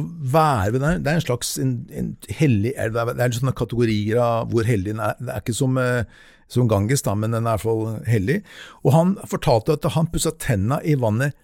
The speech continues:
hver kveld, og gjort det hele livet. Eh, og han mente den ikke var forurenset, fordi en hellig elv, den suger til seg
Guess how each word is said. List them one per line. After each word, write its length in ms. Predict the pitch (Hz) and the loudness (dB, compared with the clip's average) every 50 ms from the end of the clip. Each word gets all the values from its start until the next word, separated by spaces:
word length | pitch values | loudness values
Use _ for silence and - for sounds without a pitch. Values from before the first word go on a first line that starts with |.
| _ _ - | _ _ -12
hver 480 | 107 98 98 101 101 120 139 160 160 | -10 -8 -6 0 4 6 6 6 4
kveld, 260 | - 190 214 240 240 | 4 4 4 4 2
og 140 | 240 - - | 0 0 2
gjort 240 | 139 135 131 - 156 | 2 2 2 2 2
det 80 | 127 110 | 2 4
hele 180 | 123 107 104 | 4 4 2
livet. 300 | 95 90 82 87 110 104 - _ _ | 0 0 -2 -4 -6 -8 -10 _ _
Eh, 160 | - 113 131 - | 0 0 0 0
og 160 | - - 110 | -2 -4 -2
han 160 | 143 151 147 | 0 2 2
mente 180 | 113 - - 113 | 2 0 -2 -6
den 140 | 120 - _ - | -8 -10 _ 0
ikke 400 | 220 - - - _ - - 131 | 0 0 0 -4 _ 0 2 2
var 80 | 127 - | 2 2
forurenset, 480 | 110 87 82 95 101 101 - 180 185 - - - - - | 2 0 0 0 -2 0 0 -2 -2 -4 -8 -14 -20 -16
fordi 400 | _ - 151 143 113 113 120 135 | _ 0 0 2 4 6 6 6
en 160 | 151 147 - | 6 4 4
hellig 240 | - 170 131 123 - | 2 2 2 2 2
elv, 320 | - 147 185 208 180 113 - - - - _ _ - | 2 2 2 2 2 -2 -6 -12 -18 -20 _ _ 2
den 220 | 127 139 151 139 - _ _ _ | 4 4 4 2 0 _ _ _
suger 480 | - - - - - 143 135 143 139 | -4 -2 0 4 4 4 6 4 4
til 120 | - 131 113 | 2 0 2
seg 360 | - - 139 143 147 160 | 2 0 0 0 0 -2